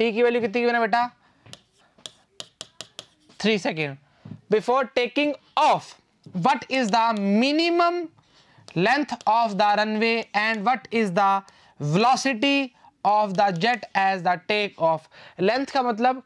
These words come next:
किसी भी डिस्प्लेसमेंट डिस्टेंस की बात करना चाह रहा है। आओ जरा,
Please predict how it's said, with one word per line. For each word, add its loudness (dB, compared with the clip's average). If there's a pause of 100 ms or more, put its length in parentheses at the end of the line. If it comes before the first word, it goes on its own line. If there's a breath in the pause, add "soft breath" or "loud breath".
किसी -2
भी 2
डिस्प्लेसमेंट -2
डिस्टेंस -4
की -2
बात 0
करना -2
चाह 0
रहा -2
है। -2 (400 loud breath)
आओ 2
जरा, 2